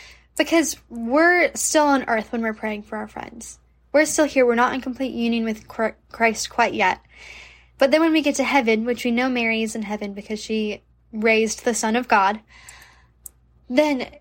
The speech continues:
if she's the closest that she can possibly get to Jesus, think about how powerful her prayers are and the, the intercession of the saints. That's why we ask for their prayers, because they've walked exactly the same path that we have. They know what we've been through,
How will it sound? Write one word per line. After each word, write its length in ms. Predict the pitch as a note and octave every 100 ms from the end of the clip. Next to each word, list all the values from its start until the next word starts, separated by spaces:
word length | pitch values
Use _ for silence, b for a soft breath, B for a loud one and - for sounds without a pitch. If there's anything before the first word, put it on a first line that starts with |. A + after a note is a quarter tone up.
| _ -
if 120 | D4
she's 360 | - E4+ G4+
the 100 | -
closest 460 | - - C4+ C#4 F4
that 160 | C#4+ -
she 180 | - -
can 200 | C#4 A#3
possibly 580 | G#3+ - C4+ C#4 D#4 C#4
get 160 | A#3 A#3+
to 80 |
Jesus, 540 | A#3+ A#3+ B3 C4+ - - -
think 180 | D#4+
about 200 | F4 F#4
how 160 | D#4+ D#4
powerful 560 | - - C4 C#4 C4+ A#3+
her 120 | A#3+
prayers 380 | - A3 A3+ A3+
are 160 | G3+
and 200 | F#3+ A3
the, 280 | A3 A3+ A3
the 140 | A3 A3
intercession 500 | C4 C4 B3+ A#3+ B3
of 80 |
the 80 | A3
saints. 560 | G#3+ - G#3+ - - - B B
That's 180 | C4+ C#4+
why 120 | F4+
we 120 | F4
ask 380 | D4+ A#3+ B3 -
for 140 | - C4
their 160 | A#3
prayers, 400 | G#3+ A3+ A3 G#3+
because 320 | - A3+ A#3+
they've 280 | A#3+ C4+ C4 C4
walked 320 | C4+ C#4 - - -
exactly 480 | A3+ A3+ A#3 A#3
the 100 | C4+
same 240 | A#3+ C4 A#3+
path 260 | A#3 A3+
that 120 | A3+ A#3
we 120 | A3+
have. 280 | A3 A3 G#3+ B B B
They 80 | C4
know 220 | B3+ B3+
what 200 | C4+ C4
we've 240 | A#3 B3+ A3+
been 220 | A3+ A3+
through, 320 | A3+ A#3 A3